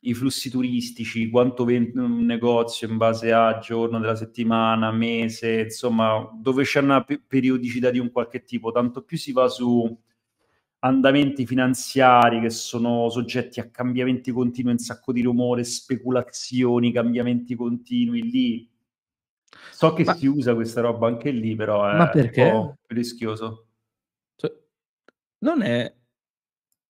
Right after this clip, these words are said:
Speaker 2: inefficiente questa cosa. Cioè, secondo me l'intelligenza artificiale è utile proprio quando la fai lavorare su qualcosa che, mhmm, diciamo, più o meno conosci o comunque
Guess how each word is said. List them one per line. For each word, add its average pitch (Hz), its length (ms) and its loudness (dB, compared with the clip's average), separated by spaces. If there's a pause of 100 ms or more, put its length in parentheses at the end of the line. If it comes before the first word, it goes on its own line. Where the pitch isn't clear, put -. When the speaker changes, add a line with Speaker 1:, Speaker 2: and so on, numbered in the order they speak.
(360)
Speaker 2:
inefficiente 127 840 2
questa 120 300 -8
cosa. 101 400 -12 (640)
Cioè, 135 320 4 (580)
secondo 175 340 -2
me 135 100 2
l'intelligenza 123 520 0
artificiale 139 760 -6
è - 60 -6
utile 131 360 0
proprio 120 300 -4
quando 123 520 -2 (300)
la 113 160 -2
fai 123 180 2
lavorare 120 400 2
su 117 140 -6
qualcosa 107 360 -4
che, 107 340 -4
mhmm, 107 260 -10
diciamo, 117 760 -4
più - 180 0
o 117 40 2
meno 123 280 2
conosci 113 640 -2
o 113 80 -2
comunque 117 500 -2